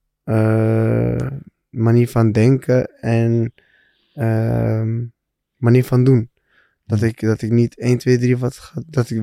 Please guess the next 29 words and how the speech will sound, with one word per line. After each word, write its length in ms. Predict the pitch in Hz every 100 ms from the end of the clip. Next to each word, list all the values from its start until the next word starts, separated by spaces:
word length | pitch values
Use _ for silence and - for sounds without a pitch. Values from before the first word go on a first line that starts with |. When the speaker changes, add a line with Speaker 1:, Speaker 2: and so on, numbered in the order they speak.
| 110
Speaker 1:
wel 300 | - 135 120
even 260 | - - 127
nadenk 560 | 127 131 127 131 123 _ - _ _
voordat 240 | - 127
ik 100 | 123
wat 160 | 123 120
doe 220 | 127 123
en 320 | 120 120 123 _ _ _ _ - - _ -
weet 360 | 123 120 131
ik 80 | 131
het 120 | 131
even 300 | 123 - 131
niet, 300 | 131 123 - -
dan 320 | 120 117 -
ben 220 | 110 120
ik 120 | 120 120
blij 260 | 113 127
dat 220 | 131 123
ik 220 | 131 123 113
mensen 380 | 120 127 - 120
als 160 | 120
Mo 340 | 120 120 123 127 - - _
in 140 | - 123
mijn 120 | 117
leven 340 | 120 127 127
heb 200 | 120 123
die 120 | 123 123
me 220 | 127 123 _ _ _ _
kunnen, 560 | - 131 127 123 123